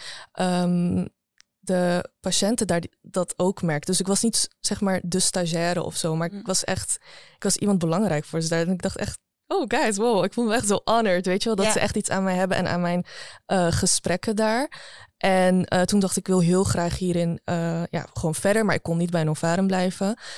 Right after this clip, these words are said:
Speaker 1: Ik had daar wel mijn scriptie geschreven en toen ben ik via via eigenlijk, via mijn stagebegeleidster, terechtgekomen bij mijn huidige werkplek. Toen was ik aangenomen.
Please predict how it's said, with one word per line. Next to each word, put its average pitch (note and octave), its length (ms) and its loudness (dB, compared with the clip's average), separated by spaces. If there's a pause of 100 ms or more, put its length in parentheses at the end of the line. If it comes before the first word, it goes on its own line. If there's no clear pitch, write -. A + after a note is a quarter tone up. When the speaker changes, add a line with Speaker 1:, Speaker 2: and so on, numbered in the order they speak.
(120)
Speaker 1:
Ik - 120 -6
had F3 100 2
daar F3 140 2
wel E3+ 120 2
mijn F#3+ 120 2
scriptie G#3 400 -2
geschreven A3 680 0
en F#3 320 0
toen F#3+ 140 -2
ben F#3+ 100 2
ik F#3+ 100 0
via G3 240 0
via G3 260 0
eigenlijk, F#3 360 -2
via F#3+ 120 -4
mijn F3+ 120 0
stagebegeleidster, F#3+ 800 -2
terechtgekomen F3 640 -2
bij F3 220 -2
mijn E3+ 180 -2
huidige E3 360 -2
werkplek. F#3+ 480 -6
Toen F3 140 -8
was D#3+ 100 -4
ik - 100 -10
aangenomen. E3 520 -4